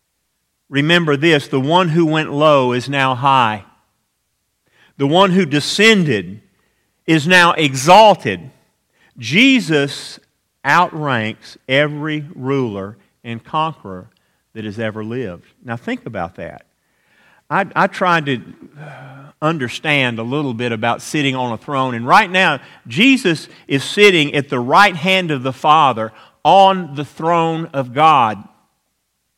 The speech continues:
He is sitting there, and our prayers are moving to Him through the work of the Holy Spirit.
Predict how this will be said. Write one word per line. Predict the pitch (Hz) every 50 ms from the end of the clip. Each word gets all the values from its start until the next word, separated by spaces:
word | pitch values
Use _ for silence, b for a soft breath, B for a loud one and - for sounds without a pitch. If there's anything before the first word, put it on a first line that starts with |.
| _ _ _ _ _ _ _ _ _
He | _ 220 233
is | 214 180
sitting | - - - - 269 294 302 285 262 214 170
there, | 147 139 123 113 101 85 78 - _ _ _ _ _ _ _ _ _ _ _ _ _ _ _ _ _ _ _ _ _ _ _
and | - 170
our | 214 226 254 277
prayers | 269 - - - 269 285 285 277 254 214 147 113 107 101 107 123 - - - - - - _ _ _ _ _ _
are | - 151 160
moving | 165 170 190 233 294 302 302 285 240 170 160 143 139 135 131
to | - 170 151
Him | 131 156 214 226 214 185 160 143 135 B B B B
through | - 214 233 226 196
the | 175 170
work | 175 185 214 240 247 233 -
of | 220 180 151
the | 170 160
Holy | 151 202 202 196 190 180 165
Spirit. | - - - 214 220 208 180 139 -